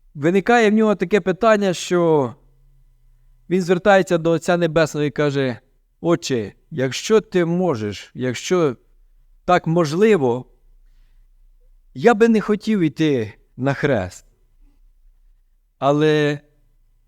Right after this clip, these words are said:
яка твоя воля буде, я так і вчиню». Чому, е, в Ісуса Христа виникали такі питання? Адже Він ще до створення світу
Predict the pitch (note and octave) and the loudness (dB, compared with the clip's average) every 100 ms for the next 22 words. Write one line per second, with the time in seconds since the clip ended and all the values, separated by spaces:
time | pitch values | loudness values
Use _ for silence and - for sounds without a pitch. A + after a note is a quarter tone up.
0 | _ _ _ _ C3+ D3+ - F#3 E3 E3+ | _ _ _ _ -4 -2 2 0 2 2
1 | D#3 E3+ D#3 C#3 C3+ C3+ C3 C3 B2+ - | 2 2 0 -2 -2 -2 -2 -2 -6 -4
2 | A#2+ A2 - - - - C3 G#2+ F#2+ - | -4 -6 -10 -18 -12 -6 -4 -2 -6 -10
3 | _ _ _ _ _ _ A3 A#3+ C#4 B3 | _ _ _ _ _ _ 0 2 4 2
4 | A#2 - _ _ _ _ _ _ _ _ | 0 -6 _ _ _ _ _ _ _ _
5 | A2 A2 A2+ D3+ G#3 C4 G#3+ F#3+ F#3+ F3 | -10 -8 -4 -2 0 0 0 0 0 -2
6 | - B3 G3 F#3+ F#3 A3+ A3 G3 F#3+ - | 0 0 2 0 0 0 0 0 -2 -6
7 | G#3+ G3+ - F#3 A#2 F#2+ F2+ - _ _ | -6 -6 -2 -2 -2 -4 -10 -16 _ _
8 | _ _ _ _ _ _ _ _ _ _ | _ _ _ _ _ _ _ _ _ _
9 | _ _ _ C#3 C#3+ G3 A3+ A3 F#3 _ | _ _ _ -6 0 2 4 2 -2 _
10 | _ - G3 F3+ E3+ F3+ - A3 A#3+ A#3+ | _ -4 -2 0 0 -2 -2 0 0 2
11 | A#3+ - A3 G3 G#2 G2+ | -2 -2 -2 -2 -2 -8